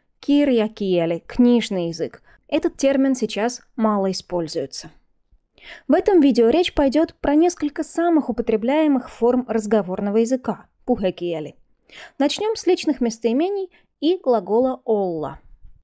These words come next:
Среди личных местоимений больше всего меняются местоимения единственного числа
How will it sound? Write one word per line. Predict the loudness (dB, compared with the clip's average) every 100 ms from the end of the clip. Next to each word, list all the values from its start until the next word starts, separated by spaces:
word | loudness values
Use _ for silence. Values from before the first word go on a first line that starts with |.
| -6
Среди | 0 4 6
личных | 4 4 0 2
местоимений | 0 2 2 4 2 0
больше | 0 0 -2
всего | -4 -2 2
меняются | 4 4 2 0 0 0
местоимения | 0 0 2 2 2 2 0
единственного | -2 -2 2 2 2 0 -4 -4 -6
числа | -6 -8 -4 -2 -2